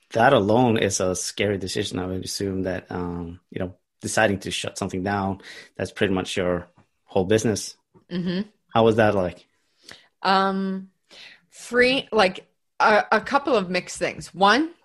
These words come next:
Speaker 2: the most freeing thing we ever did.
Speaker 1: Right.
Speaker 2: Two, a, a bit nerve-wracking, like, once we finally made that decision and once we officially told our members, we told them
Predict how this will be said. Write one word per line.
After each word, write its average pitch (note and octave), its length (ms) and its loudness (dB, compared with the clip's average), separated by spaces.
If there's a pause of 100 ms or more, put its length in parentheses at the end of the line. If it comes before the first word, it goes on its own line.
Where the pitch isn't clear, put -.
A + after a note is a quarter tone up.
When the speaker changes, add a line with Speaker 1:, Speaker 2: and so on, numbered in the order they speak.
Speaker 2:
the G#3 80 0
most F3+ 280 0
freeing E3 380 -2
thing D#3+ 200 -4
we D#3 140 2
ever D3 180 2
did. D#3+ 280 2
Speaker 1:
Right. - 60 -16 (380)
Speaker 2:
Two, C#4+ 360 4 (580)
a, G3+ 260 6
a A3+ 100 4
bit G#3 280 6
nerve-wracking, G#3+ 640 4
like, F#3 380 0
once G3 280 2
we G3+ 100 2
finally F#3+ 420 2
made F3 260 0
that E3+ 180 2
decision F3+ 420 -2
and F3 140 -2
once E3 180 -6
we D#3+ 300 0
officially E3 400 0
told E3 260 0
our D3 120 2
members, D#3+ 400 -2
we F#3+ 80 2
told F#3+ 240 2
them E3+ 160 -2